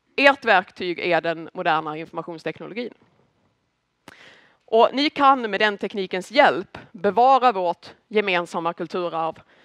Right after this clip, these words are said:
för framtiden på ett sätt som aldrig tidigare har varit möjligt. Så ju fortare vi kommer igång,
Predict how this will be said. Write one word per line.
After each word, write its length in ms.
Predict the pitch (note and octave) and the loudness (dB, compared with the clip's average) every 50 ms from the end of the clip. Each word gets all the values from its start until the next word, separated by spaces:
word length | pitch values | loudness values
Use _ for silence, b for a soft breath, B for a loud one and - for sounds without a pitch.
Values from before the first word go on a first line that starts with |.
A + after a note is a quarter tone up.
| b b b b b | b b b b b
för 120 | b G3+ | b -6
framtiden 720 | F#3+ - G3 F3+ F3+ E3+ - G3 E3+ E3+ D#3 D#3+ D#3+ D#3+ F#3+ _ _ _ _ _ _ _ | -2 0 0 0 0 -2 -4 -4 -4 -2 -4 -4 -6 -8 -12 _ _ _ _ _ _ _
på 80 | - B3 | -6 -6
ett 80 | A3 - | -2 2
sätt 180 | A3+ F#3+ F#3 | 2 2 2
som 120 | - F#3+ - _ _ | 0 -6 -10 _ _
aldrig 480 | - A#3 G3 F3+ E3+ D#3 E3+ F3 E3 - | 2 4 4 4 0 -2 -6 -8 -8 -6
tidigare 580 | G3+ F3+ E3 D#3 D3+ - D3 C#3 D3 D3 E3 - _ | -4 -4 -4 -6 -6 -6 -6 -4 -4 -6 -8 -10 _
har 340 | _ - - E3+ C#3+ D3 D3 | _ -12 -8 -6 -6 -6 -6
varit 260 | C#3+ - C#3 D#3+ - | -8 -12 -14 -14 -12
möjligt. 540 | F3+ E3+ D#3+ D3+ F3+ G3 - _ - - - _ _ _ _ _ _ _ _ _ _ _ _ _ _ B B B B B B B B | -12 -10 -10 -8 -10 -10 -12 _ -18 -20 -20 _ _ _ _ _ _ _ _ _ _ _ _ _ _ B B B B B B B B
Så 160 | B B C4+ B3 | B B -6 -6
ju 140 | B3 C4+ | -6 -6
fortare 560 | - - - F#4 E4+ - - - - D#4 D#4+ E4+ | -8 -8 -6 -6 -6 -6 -2 0 0 0 0 0
vi 100 | - D4 | -4 -6
kommer 260 | - C#4 B3+ B3 B3 | -8 -8 -6 -4 -6
igång, 600 | B3 A3 - - C4 F3 - - A2 C#3 - | -6 -6 -6 -4 -4 -4 -4 -8 -12 -18 -18